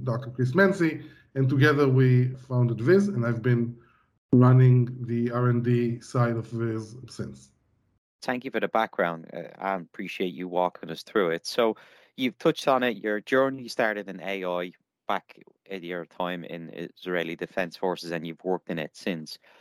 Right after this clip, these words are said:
Speaker 2: Here you are now as the co-founder and C T O at Viz A I.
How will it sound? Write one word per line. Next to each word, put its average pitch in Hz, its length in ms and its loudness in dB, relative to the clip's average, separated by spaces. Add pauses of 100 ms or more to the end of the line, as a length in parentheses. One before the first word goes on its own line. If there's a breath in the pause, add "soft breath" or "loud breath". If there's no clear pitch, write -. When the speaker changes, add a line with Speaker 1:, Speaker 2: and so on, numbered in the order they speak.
(220 soft breath)
Speaker 2:
Here 123 180 0
you 110 200 2
are 104 160 2
now 98 260 0
as 92 100 -2
the - 80 -20
co-founder 92 560 -2
and 82 160 -12
C 92 160 -12
T - 180 -12
O 82 140 -4
at 82 140 -10
Viz 85 200 -6
A 82 220 -6
I. 82 140 -8